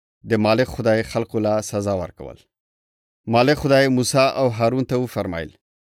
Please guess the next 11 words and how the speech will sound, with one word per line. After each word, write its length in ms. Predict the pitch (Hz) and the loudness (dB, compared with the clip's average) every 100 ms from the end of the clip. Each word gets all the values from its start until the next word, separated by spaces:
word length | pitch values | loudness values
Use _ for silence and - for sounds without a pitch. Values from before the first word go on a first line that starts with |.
| _ _ _ _ | _ _ _ _
«دا 200 | 110 131 135 | 2 4 4
خراب 380 | 92 127 135 131 | 4 2 2 4
خلک 300 | 143 131 120 | 4 4 2
به 100 | 123 123 123 _ _ _ | 2 2 0 _ _ _
تر 120 | 127 | 0
کومې 320 | - 175 160 127 | 2 4 4 2
پورې 200 | 127 120 107 | 0 0 0
زما 180 | 113 117 | 0 0
خلاف 300 | 110 107 107 | 0 -2 -2
شکایت 420 | - 98 101 98 - | -6 -6 -4 -4 -6
کوي؟ 220 | 85 | -12